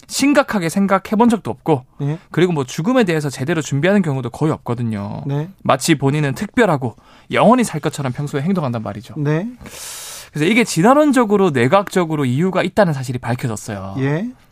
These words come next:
Speaker 1: 구체적으로 말씀드리자면 이 바르일란드 연구진이 시행하-, 시행한 새로운 연구에 따르면 인간의 뇌는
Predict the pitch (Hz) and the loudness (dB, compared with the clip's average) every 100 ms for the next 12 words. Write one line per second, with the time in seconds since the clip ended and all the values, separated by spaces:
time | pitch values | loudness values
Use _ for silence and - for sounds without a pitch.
0 | - - - 151 147 233 226 185 180 170 | -20 -20 -8 -4 2 4 4 2 0 0
1 | 135 - 143 135 127 117 156 120 - _ | 0 0 -2 -2 -2 0 2 0 -4 _
2 | - 131 123 123 160 202 220 202 185 160 | -8 -6 -2 2 4 4 6 4 4 2
3 | 123 127 139 147 135 - 160 151 - - | 0 0 -4 -4 -4 -2 0 0 -2 -6
4 | - 151 147 - 214 143 123 131 127 110 | -4 -2 0 2 2 4 0 -2 0 -2
5 | 147 135 95 _ _ _ _ - 170 202 | 0 -2 -4 _ _ _ _ -4 4 6
6 | 220 233 190 127 110 147 160 104 | 8 6 6 2 0 0 0 -2